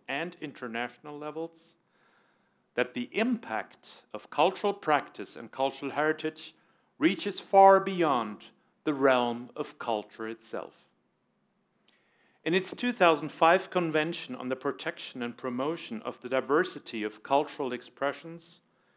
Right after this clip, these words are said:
unesco emphasized that, and I quote, "Cultural diversity is a mainspring for sustainable development for communities, peoples, and nations, and that cultural diversity flourishing within a framework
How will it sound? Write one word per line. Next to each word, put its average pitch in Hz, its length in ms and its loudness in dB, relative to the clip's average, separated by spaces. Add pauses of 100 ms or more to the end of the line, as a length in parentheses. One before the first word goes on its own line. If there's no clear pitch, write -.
(380)
unesco 185 560 2
emphasized 113 840 -2
that, 120 300 -2
and 117 140 -8
I 117 80 -4
quote, - 480 -4
"Cultural 143 400 2
diversity 147 640 0
is 160 120 -4
a 160 60 2
mainspring 156 680 -2
for 131 180 -4
sustainable 165 680 -2
development 143 540 -6
for 131 220 -10
communities, 139 800 -12 (380)
peoples, 143 580 -8 (100)
and 139 220 -10
nations, - 640 -14 (640)
and 120 140 -2
that 135 180 4
cultural 190 460 4
diversity 170 880 0 (340)
flourishing 175 800 2
within 139 240 0
a 147 120 0
framework 156 680 0